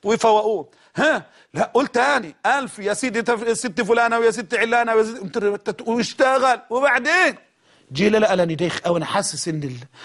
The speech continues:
هتشتغل." ماشي. راح نام جنب الأهل بتاعته، وبعد ما نام الشيطان جاله بقى في الحلم، قال له: "بقول لك إيه، عايز تحج؟" قال له: "آه، نفسي." قال له: "اركب." "اركب؟" "آه، يعني عيب يا أخي." "لا، اركب،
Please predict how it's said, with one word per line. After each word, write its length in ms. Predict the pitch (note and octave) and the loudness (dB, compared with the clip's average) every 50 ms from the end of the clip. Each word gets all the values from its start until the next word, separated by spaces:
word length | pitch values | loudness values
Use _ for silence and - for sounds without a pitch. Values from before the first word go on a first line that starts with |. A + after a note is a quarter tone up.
| - - - - - - | -20 -20 -20 -20 -10 -4
هتشتغل." 560 | - D3 D3+ - - - A3+ A3+ - - - - - _ _ _ _ _ _ _ _ _ - | -4 -2 0 -2 -2 0 0 -2 -2 -4 -6 -12 -18 _ _ _ _ _ _ _ _ _ -2
ماشي. 360 | G3+ C4+ D4+ C4 - - - - _ _ _ _ _ _ _ F#3 | 0 0 2 0 -2 -6 -14 -18 _ _ _ _ _ _ _ -2
راح 160 | A3 A3+ F#3 | 0 0 0
نام 160 | G#3 A3+ A#3 G#3 | -2 -4 -2 0
جنب 240 | E3 G3+ G3 F3+ F3 | 0 0 0 0 -2
الأهل 300 | E3+ - G3+ F3+ F3 D3+ | -2 0 0 0 -2 -2
بتاعته، 420 | - - F3 - - - A3 C4 - _ _ _ _ _ _ _ _ _ _ _ _ _ - - _ _ _ _ _ _ _ - | 0 0 0 0 -2 -6 -10 -12 -14 _ _ _ _ _ _ _ _ _ _ _ _ _ -20 -20 _ _ _ _ _ _ _ -6
وبعد 320 | C3 C3 F3+ G3+ G#3+ F#3+ F#3 | -2 0 2 2 2 0 -4
ما 80 | F#3 | -4
نام 280 | F#3 G3+ G#3+ A3 G3+ - - | -2 0 0 -2 -2 -6 -10
الشيطان 340 | - - - G#3 G3+ G3 | -16 -4 -2 -2 -2 0
جاله 200 | E3 G#3 F#3+ E3 | 0 0 0 0
بقى 160 | C3 F#3 E3+ - | 0 0 -2 -2
في 60 | D#3 | -4
الحلم، 340 | C3+ C3 D#3+ D3 B2+ A#2+ - - _ _ _ | -6 -4 -4 -4 -4 -8 -14 -20 _ _ _
قال 100 | - D3 | -6 -2
له: 40 | D3+ | 0
"بقول 120 | F3 F#3+ | 0 0
لك 140 | F3 - - | 0 0 -2
إيه، 200 | F3 F#3 F3+ E3+ | -4 -2 -2 0
عايز 160 | - E3+ - | -2 -2 -2
تحج؟" 280 | - D3+ D#3 G3 F#3 D#3 - - - - _ | -4 -2 0 0 0 -2 -6 -12 -16 -12 _
قال 100 | - C3 | -4 -2
له: 80 | D3+ F3 | 0 2
"آه، 320 | G#3 A3+ - B3 G#3 - _ _ _ _ _ - | 2 2 0 -2 -6 -6 _ _ _ _ _ -2
نفسي." 320 | A#3+ C#4+ - - - - - - - _ _ _ - | -2 0 0 0 0 0 -2 -2 -8 _ _ _ -2
قال 80 | D#3+ E3+ | 0 2
له: 60 | G3 | 2
"اركب." 280 | A#3 A3+ - A#3+ - - _ _ _ _ _ _ - - - | 0 0 -2 -6 -6 -6 _ _ _ _ _ _ -16 -4 0
"اركب؟" 520 | E3 F#3+ A3 B3 - - B3 B3+ C4 B3+ - _ _ _ _ _ _ _ _ _ _ _ _ _ _ _ - | 0 2 2 0 0 2 2 2 2 2 0 _ _ _ _ _ _ _ _ _ _ _ _ _ _ _ -8
"آه، 240 | F#3+ - C4+ C4 B3 | -4 -2 -2 -2 0
يعني 300 | C4 C4+ A#3 C4+ C4 B3 | 0 0 0 0 0 0
عيب 220 | A#3+ C4+ D4 G#3+ A#3+ | 0 0 0 2 2
يا 120 | C4+ C4+ | 2 2
أخي." 180 | A#3+ - - A#3 | 0 0 -2 0
"لا، 260 | B3 C4+ C#4+ D4+ D#4+ | 4 4 4 4 4
اركب، 680 | D#4+ E4+ A3+ - - - D#4 D#4 D4 D4 D4 D4+ | 2 -2 -6 -6 -6 -4 -2 -2 -2 -2 -4 -4